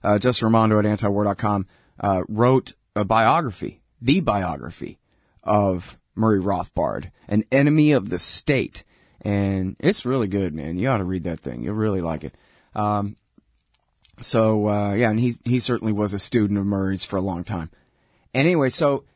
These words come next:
mm, I think there's something lacking in Justin's article. <clears throat> For some reason, there's not a bunch of links in the thing.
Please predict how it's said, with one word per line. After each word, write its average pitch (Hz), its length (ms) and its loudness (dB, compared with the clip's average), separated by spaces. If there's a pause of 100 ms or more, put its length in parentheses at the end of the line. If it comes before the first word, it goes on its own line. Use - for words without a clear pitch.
(840)
mm, 127 800 -8
I 127 40 -8
think 170 240 -8
there's 175 300 4
something 175 440 2
lacking 120 460 2
in 110 100 2
Justin's 113 420 -2
article. 113 540 0 (160)
<clears throat> 151 640 2
For 110 120 -6
some 147 300 -2
reason, 117 260 0
there's 104 160 -2
not 117 160 0
a 110 40 -4
bunch 127 340 -4
of 95 180 -6
links 110 640 -4 (460)
in 110 220 2
the 95 60 -2
thing. 143 300 0